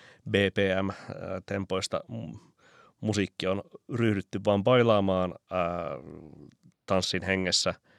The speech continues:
Ja, ja se on myös ohjannut sitten niin kun sikäläisiä julkaisuja, niin kun, tai sikäläisiä levyyhtiöitä julkaisemaan sitten niin kun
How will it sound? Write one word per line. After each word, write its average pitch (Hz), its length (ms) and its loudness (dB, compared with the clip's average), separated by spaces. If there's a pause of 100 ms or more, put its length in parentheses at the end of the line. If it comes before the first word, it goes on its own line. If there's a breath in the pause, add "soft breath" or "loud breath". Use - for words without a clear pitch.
(580 soft breath)
Ja, 87 480 2
ja 95 140 -2
se 85 120 -4
on 82 120 -4
myös 82 280 -6
ohjannut 92 500 2
sitten 87 360 -6
niin 85 140 -8
kun - 100 -12
sikäläisiä 87 680 -2
julkaisuja, 90 880 -2 (200)
niin - 240 -16
kun, 82 340 -14 (140 soft breath)
tai 92 120 -6
sikäläisiä 92 440 0
levyyhtiöitä 95 560 -2
julkaisemaan 85 640 -2
sitten - 280 -8
niin 87 120 -8
kun 92 160 -8